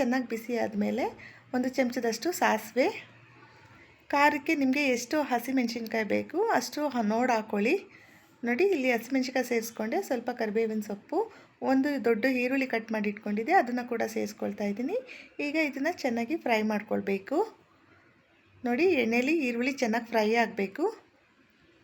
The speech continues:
ಇದು ಚೆನ್ನಾಗಿ ಸ್ವಲ್ಪ ಸಾಫ್ಟ್ ಆಗೋಷ್ಟು ಫ್ರೈ ಆಗೋಕ್ಕೆ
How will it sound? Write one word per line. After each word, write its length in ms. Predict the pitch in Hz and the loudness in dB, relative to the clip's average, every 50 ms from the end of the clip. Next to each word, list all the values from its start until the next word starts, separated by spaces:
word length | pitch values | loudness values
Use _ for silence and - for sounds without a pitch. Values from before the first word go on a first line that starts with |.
| _ _ _ _ _ _ _ _ _ _ _ _ _ _ _ _ _ _ _ _ _ _ _ _ _ _ _ - | _ _ _ _ _ _ _ _ _ _ _ _ _ _ _ _ _ _ _ _ _ _ _ _ _ _ _ -6
ಇದು 120 | 254 285 349 359 - - _ _ _ - | -2 -2 -2 -4 -4 -14 _ _ _ -4
ಚೆನ್ನಾಗಿ 340 | - 247 226 240 247 254 277 277 | -2 0 0 0 -2 -2 -4 -2
ಸ್ವಲ್ಪ 220 | - 247 226 226 294 330 - | -2 -4 -2 0 -2 -2 0
ಸಾಫ್ಟ್ 300 | - 233 220 220 - - 220 | 0 -2 -2 -2 -2 -2 -2
ಆಗೋಷ್ಟು 360 | 208 208 214 208 - - - 339 415 415 - - | -2 -2 -4 -6 -8 -6 -2 -2 -2 -2 -4 -2
ಫ್ರೈ 160 | 254 233 214 214 214 208 | -2 0 2 2 0 0
ಆಗೋಕ್ಕೆ 300 | 196 208 214 - 339 370 | -2 -4 -6 -2 -2 -2